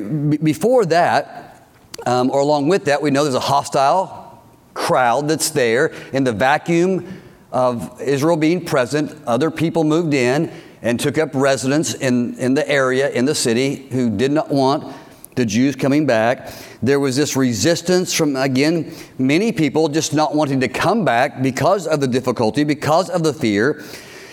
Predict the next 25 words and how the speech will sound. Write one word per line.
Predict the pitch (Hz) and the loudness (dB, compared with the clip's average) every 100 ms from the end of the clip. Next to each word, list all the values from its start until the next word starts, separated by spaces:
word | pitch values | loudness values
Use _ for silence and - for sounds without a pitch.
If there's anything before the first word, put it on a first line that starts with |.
| - | -8
Uh, | - 123 - - - | -4 -4 -6 -10 -4
they | 160 170 | 0 2
had | 180 156 | 2 0
a | |
limited | 135 156 202 202 | 2 0 0 0
workforce. | 202 180 208 - 170 180 226 - - - - - | 0 2 0 0 2 2 0 -4 -12 -18 -18 -4
Fifty | 185 175 | -2 0
thousand | 175 170 175 175 | 2 2 2 0
seems | 170 160 | 0 0
like | 156 147 | 0 2
a | |
lot, | 135 147 214 - | 2 4 4 2
but | 151 | 0
that | 135 156 | 0 0
includes | 147 156 139 - | 0 0 0 0
children, | - 185 226 190 | 0 2 2 0
that | 139 | 0
includes | 120 - 131 107 | -2 -2 0 2
women, | 147 208 220 | 0 2 0
that | 143 | 0
would | 123 | 0
include | 120 - 131 120 | -2 0 0 0
older, | 143 156 190 | 0 0 2
that | 175 127 | 0 0
include, | 123 135 120 | -2 0 -2